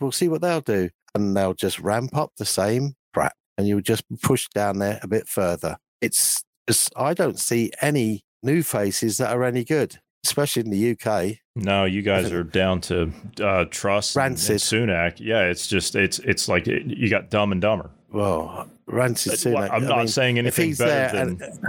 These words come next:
Speaker 2: than ours. You know, we got Dumb and Dumber in the White House now, too, with the president and the vice.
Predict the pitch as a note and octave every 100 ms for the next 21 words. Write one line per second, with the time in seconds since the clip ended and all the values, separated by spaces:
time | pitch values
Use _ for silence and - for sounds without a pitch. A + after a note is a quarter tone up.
0 | - A#2 F#2+ A#2+ E3+ - - B2+ G#2+ G2+
1 | C#3+ B2 A2 G#2 G2 G#2+ G#2 F#2+ F#2 G#2
2 | F#2+ F#2+ - G2+ F2 C#3 C#3+ E2+ - G#2
3 | E2+ F2+ D#2 A#2+ - -